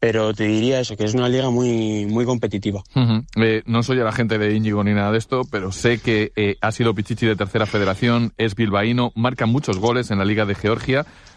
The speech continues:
Speaker 2: ¿No te tanteó nunca el Athletic?
Speaker 1: Pues no.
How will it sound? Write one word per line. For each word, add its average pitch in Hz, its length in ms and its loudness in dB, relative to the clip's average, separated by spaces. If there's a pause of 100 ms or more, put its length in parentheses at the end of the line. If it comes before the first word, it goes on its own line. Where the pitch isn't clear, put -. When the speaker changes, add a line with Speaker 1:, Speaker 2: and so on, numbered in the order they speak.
Speaker 2:
¿No 120 100 2
te 180 120 2
tanteó 143 340 0
nunca 139 220 0
el 123 60 2
Athletic? 117 520 -4 (1600)
Speaker 1:
Pues 117 920 0
no. 104 160 -6